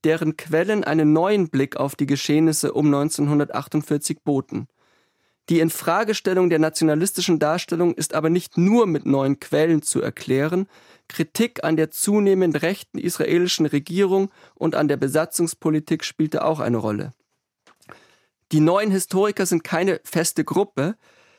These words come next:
Was ihnen gemeinsam ist, ist, dass sie auf Vertreibungen statt bloßer Flucht von Palästinensern hinweisen und darauf, dass Gewalt auch von jüdischen Gruppierungen ausging.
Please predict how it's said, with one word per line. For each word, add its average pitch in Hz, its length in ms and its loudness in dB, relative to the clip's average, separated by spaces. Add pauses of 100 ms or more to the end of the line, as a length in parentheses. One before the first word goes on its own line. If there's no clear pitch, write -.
Was 165 160 -2
ihnen 170 180 2
gemeinsam 175 560 2
ist, - 320 -4 (320)
ist, - 220 -4
dass 160 160 0
sie - 100 -2
auf 156 140 -4
Vertreibungen 165 840 0
statt - 260 -4
bloßer 160 320 2
Flucht - 480 -2
von 139 180 -4
Palästinensern 143 840 0
hinweisen 180 680 0 (440)
und 165 240 -2
darauf, 202 480 -2
dass 160 240 -2
Gewalt 160 480 -2
auch 175 140 -2
von 196 220 -2
jüdischen 202 420 0
Gruppierungen 123 640 -2
ausging. 117 580 -6